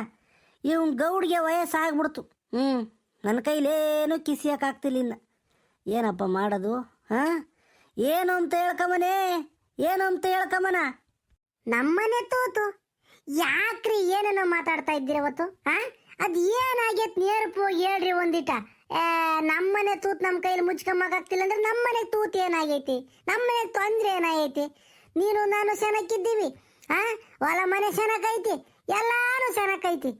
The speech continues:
Speaker 2: ನಮ್ಗೆ ಏನ್ ತೊಂದ್ರೆ ಆಗೈತಿ ಹೇಳ್ರಿ? ಯಾಕ್ರಿ ಹಿಂಗ್ ಮಾಡ್ತಾ ಇರ್ತೀರಾ ನೀವು? ಆ, ನಿಮ್ಗೆ ವಯಸ್ಸಾಗೈತಿ ಅಂತ ಯಾರು ಹೇಳ್ದರು? ಗೌಡ್ರಿಂದ ನೀವು ಆರಾಮಾಗಿ ಓಡಾಡ್ಕೊಂಡಿದ್ದಿರ್ತಾನೆ,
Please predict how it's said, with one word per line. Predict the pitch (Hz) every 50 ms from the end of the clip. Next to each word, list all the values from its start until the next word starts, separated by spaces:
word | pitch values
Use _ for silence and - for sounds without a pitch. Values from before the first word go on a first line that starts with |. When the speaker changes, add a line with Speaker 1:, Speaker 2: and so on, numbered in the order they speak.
| _ - _ _ _ - 339
Speaker 2:
ನಮ್ಗೆ | 359 381 381 370 320
ಏನ್ | 349 381 427 466 453 453
ತೊಂದ್ರೆ | - 339 330 330 320 320
ಆಗೈತಿ | 311 294 285 285 285 277 277 277
ಹೇಳ್ರಿ? | 262 262 277 302 330 349 339 311 302 277 262 262 - _ _ _ _ _ -
ಯಾಕ್ರಿ | 262 277 269 311 370 339 - 370
ಹಿಂಗ್ | 370 349 330 311
ಮಾಡ್ತಾ | 311 302 294 269 311 294
ಇರ್ತೀರಾ | 277 269 285 285 277 277
ನೀವು? | 269 269 277 302
ಆ, | 339 - - - - 285 349 427 440 - - -
ನಿಮ್ಗೆ | - 349 453 480 494 392
ವಯಸ್ಸಾಗೈತಿ | 403 392 403 440 453 - 480 453 453 453 440 440 349 453
ಅಂತ | 440 415 - 440
ಯಾರು | 427 403 381 392 415 415 415 415
ಹೇಳ್ದರು? | 415 381 381 370 330 302 302 - _ _ _ _ _ _ _ -
ಗೌಡ್ರಿಂದ | 277 349 427 453 494 440 494 453 440 466 453 440
ನೀವು | 453 453 440 427 359
ಆರಾಮಾಗಿ | - - - - - 311 359 403 453 480 480 480 480 440
ಓಡಾಡ್ಕೊಂಡಿದ್ದಿರ್ತಾನೆ, | 427 440 453 466 453 453 453 453 427 440 381 349 453 440 349 466 466 453 403 311